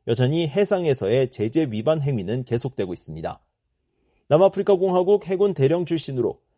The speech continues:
유엔 안보리 대북제재위원회 전문가 패널에서 활동한 닐 와츠 전 위원은 사 일 비오에이와의 전화 통화에서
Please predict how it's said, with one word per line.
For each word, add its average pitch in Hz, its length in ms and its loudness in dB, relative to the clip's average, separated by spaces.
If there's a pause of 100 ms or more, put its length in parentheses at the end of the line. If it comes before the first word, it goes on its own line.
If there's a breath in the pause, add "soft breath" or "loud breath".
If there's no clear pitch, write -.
(140)
유엔 170 220 2
안보리 165 400 2
대북제재위원회 147 920 0
전문가 156 420 0
패널에서 135 440 0
활동한 117 520 -4
닐 139 200 0
와츠 127 300 0
전 117 220 -2
위원은 120 300 0 (360)
사 127 200 2
일 175 180 6
비오에이와의 165 560 4
전화 151 280 0
통화에서 117 480 -4